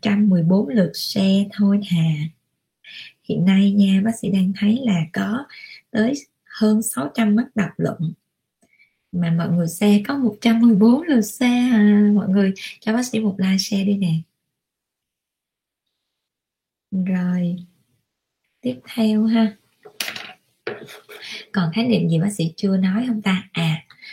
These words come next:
nói tới một khái niệm đó chính là hút nám đi. Mọi người nghe hút nám cái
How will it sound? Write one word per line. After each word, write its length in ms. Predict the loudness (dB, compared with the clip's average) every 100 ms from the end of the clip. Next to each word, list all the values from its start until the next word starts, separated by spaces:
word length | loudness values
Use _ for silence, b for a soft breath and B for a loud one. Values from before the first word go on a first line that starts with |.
| B B
nói 120 | 0 0
tới 100 | 0
một 120 | -2
khái 120 | 0
niệm 240 | 2 2 2
đó 80 | -2 -2
chính 200 | -2 -2
là 180 | -4 -4 _ _ _
hút 240 | -2 -2 4
nám 260 | 4 4 2 0
đi. 160 | -4 -4 _ _ _ _ _ _ _ B B B
Mọi 100 | 0
người 180 | 2 2
nghe 120 | 2
hút 220 | 2 2
nám 240 | 4 4
cái 100 | 0